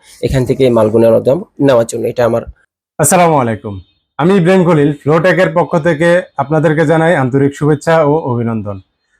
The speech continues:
Speaker 2: আজকে আপনাদেরকে বরাবর মতো একটি সেল আপডেট দিতে চলে এসেছি। আমার পাশে দুইজন গেস্ট আছেন,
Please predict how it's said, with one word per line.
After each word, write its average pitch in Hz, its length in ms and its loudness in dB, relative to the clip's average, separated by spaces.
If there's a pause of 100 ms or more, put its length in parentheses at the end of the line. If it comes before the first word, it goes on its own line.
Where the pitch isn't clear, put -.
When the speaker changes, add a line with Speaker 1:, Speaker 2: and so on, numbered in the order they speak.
(220)
Speaker 2:
আজকে - 260 -2
আপনাদেরকে 190 500 2
বরাবর 151 320 2
মতো 156 180 0
একটি 151 260 0
সেল 156 260 -2
আপডেট 143 300 -2
দিতে 127 200 -4
চলে 117 240 -2
এসেছি। 113 480 -2
আমার 151 220 0
পাশে 156 300 0
দুইজন 135 380 0
গেস্ট 165 280 -2
আছেন, 160 280 -2